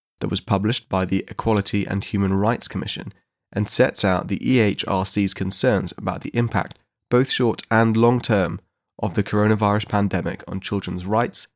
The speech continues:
well-being, and futures. The report identifies the risk of increased poverty, educational inequality, and mental health problems, as well as an increased risk of abuse.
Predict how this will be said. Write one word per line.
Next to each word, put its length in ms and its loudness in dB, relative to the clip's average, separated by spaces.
well-being, 580 0
and 200 -6
futures. 560 -4
The 120 2
report 400 4
identifies 600 2
the 100 -2
risk 340 0
of 100 0
increased 540 -2
poverty, 500 -2
educational 640 2
inequality, 760 2
and 200 4
mental 280 4
health 320 -2
problems, 440 -8
as 180 -2
well 360 4
as 180 2
an 80 4
increased 500 0
risk 400 -2
of 140 -6
abuse. 600 0